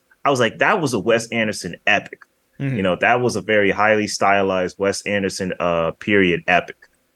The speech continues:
Speaker 1: I can say something about that. This, I'm like, "That was a Wes Anderson coming of age film," and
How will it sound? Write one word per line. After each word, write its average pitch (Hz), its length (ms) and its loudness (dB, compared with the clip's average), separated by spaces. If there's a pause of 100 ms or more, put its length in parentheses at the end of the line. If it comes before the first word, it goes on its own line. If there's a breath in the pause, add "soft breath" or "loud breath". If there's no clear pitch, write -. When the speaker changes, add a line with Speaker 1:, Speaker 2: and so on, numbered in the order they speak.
(380)
Speaker 1:
I 131 100 2
can 131 140 0
say 143 260 2
something 101 380 -2
about 78 260 -2
that. 71 240 -4
This, 131 220 2
I'm 117 180 2
like, 107 300 2
"That 135 160 -6
was 127 160 -4
a 113 40 0
Wes 98 300 2
Anderson 92 380 0
coming 90 260 0
of 82 100 -2
age 85 260 0
film," 82 360 0
and 78 320 -4